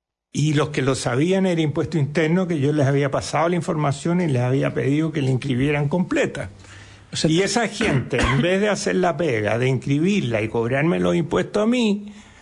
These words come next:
Speaker 1: decidieron demorar el actualizar las cosas e ir a donde una periodista y de T V N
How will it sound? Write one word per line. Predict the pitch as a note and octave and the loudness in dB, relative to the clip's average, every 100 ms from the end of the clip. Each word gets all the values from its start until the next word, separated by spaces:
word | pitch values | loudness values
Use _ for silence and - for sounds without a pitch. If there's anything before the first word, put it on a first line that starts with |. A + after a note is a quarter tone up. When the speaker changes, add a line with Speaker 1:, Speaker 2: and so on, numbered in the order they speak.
| - | -12
Speaker 1:
decidieron | C3+ C#3+ C#3+ C#3+ D#3 E3+ | -2 -2 0 0 2 2
demorar | D#3 C#3+ C3+ C3+ E3 G3 | 2 2 2 2 0 0
el | G#3 | 0
actualizar | G#3 - F#3 E3+ C3 F#3+ | -2 -2 -2 -2 -2 0
las | G3 F3+ | 0 -2
cosas | - A3+ G3+ - F#3+ - - - | -2 -2 0 -2 -6 -8 -20 -4
e | C#3+ D#3 | 0 2
ir | E3+ F#3 E3+ - | 2 0 -2 -2
a | D3+ | 0
donde | D#3+ D3+ | 2 2
una | D3+ | 2
periodista | C#3+ C#3 C#3+ D3+ F3 E3+ - F3+ F3 | 0 2 2 2 0 -2 -4 -2 -2
y | - - D3 C3+ | -2 -2 0 0
de | C#3+ | 0
T | C#3 C#3 | 0 0
V | C#3+ D3 E3 | 2 2 2
N | F#3+ F#3+ | 2 0